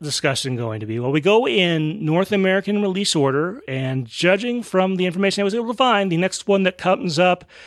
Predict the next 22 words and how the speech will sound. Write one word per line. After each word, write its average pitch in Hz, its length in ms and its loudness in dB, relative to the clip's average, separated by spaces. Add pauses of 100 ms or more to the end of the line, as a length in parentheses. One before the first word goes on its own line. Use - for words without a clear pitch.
(280)
is 127 300 -2
My 208 400 0
Pokemon 196 880 2
Ranch. 147 580 0 (600)
Um, 113 320 -8
and 143 80 -2
if 151 100 0
you're 196 100 4
looking 254 220 -2
at 262 80 -4
the 247 80 -2
slide 254 360 4
on 185 180 2
here, 156 160 0
it 143 80 -2
says 147 180 -2
My 190 220 2
Pokemon 202 440 0
Ranch 185 240 0
plus 147 340 0 (120)
question 220 560 -2
mark. 311 480 2